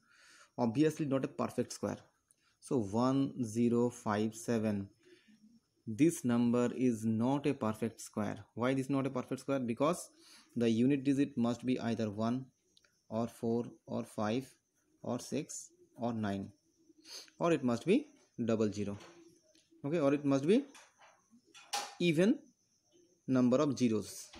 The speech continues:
double zero or even number of zeros. So here the l-, unit digit is seven, so it is not a, it is not a perfect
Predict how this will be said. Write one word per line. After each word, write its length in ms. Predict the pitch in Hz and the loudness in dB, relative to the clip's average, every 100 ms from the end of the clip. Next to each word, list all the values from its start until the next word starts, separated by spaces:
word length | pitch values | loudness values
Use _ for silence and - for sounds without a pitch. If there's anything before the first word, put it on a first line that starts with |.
| - | -4
double 280 | 120 135 156 | 2 4 4
zero 240 | 170 180 | 4 4
or 80 | 240 - | 2 2
even 300 | 135 147 143 | 2 4 4
number 240 | 123 120 | 4 4
of 140 | 196 - - _ _ 117 | 2 -2 -12 _ _ -6
zeros. 480 | 104 104 98 95 - _ _ _ - - - - | -2 0 -2 -4 -12 _ _ _ -20 -20 -20 -14
So 300 | - 196 185 | 4 6 8
here 300 | 143 165 170 139 - | 8 6 6 0 -2
the 140 | 127 | 0
l-, 140 | 127 123 | 2 2
unit 260 | 127 151 | 2 2
digit 220 | 147 147 147 | 0 0 0
is 180 | 147 | 0
seven, 360 | - 113 120 131 - _ _ | 0 0 0 -4 -14 _ _
so 140 | - 151 | -4 0
it 100 | 131 | 0
is 140 | 123 | 0
not 200 | 123 113 | -2 0
a, 120 | 190 269 _ _ - - _ _ | -2 -4 _ _ -20 -20 _ _
it 160 | 120 110 | -6 -2
is 380 | 131 127 - - | -2 -4 -10 -10
not 680 | 127 117 117 120 127 127 - 127 | -4 0 0 0 -2 -4 -6 -6
a 120 | 131 | -6
perfect 760 | - 107 101 - 143 190 - | -4 -6 -6 -6 -4 -4 -4